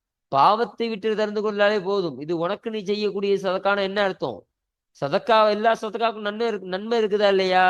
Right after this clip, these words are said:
அப்போ அதுபோல உனக்கு நீ செய்யக்கூடிய இந்த சதக்காவிற்கும் அல்லாஹு தஆலா நன்மையை வழங்கக்கூடியவனாக இருக்கிறான். அப்போ நீ இந்த நன்மையை பெறுபவனாக நீ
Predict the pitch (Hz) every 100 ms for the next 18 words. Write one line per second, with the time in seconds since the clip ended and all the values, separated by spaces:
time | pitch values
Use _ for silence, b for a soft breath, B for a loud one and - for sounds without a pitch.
0 | 185 - _ _ _ 190 180 170 196 208
1 | 220 226 226 190 190 220 220 208 185 196
2 | 190 190 180 175 180 202 190 160 190 202
3 | 185 160 175 175 165 160 160 214 185 160
4 | 170 160 156 147 147 156 185 - _ _
5 | _ 139 190 247 254 214 202 185 175 170
6 | 160 147 139 127 113 107 - _ _ _
7 | _ _ - 107 151 165 202 220 143 131
8 | 170 214 220 147 143 139 147 175 175 180
9 | 208 208 170 165 175 170 156 143 139 156
10 | 196 190 - _ _ _ 147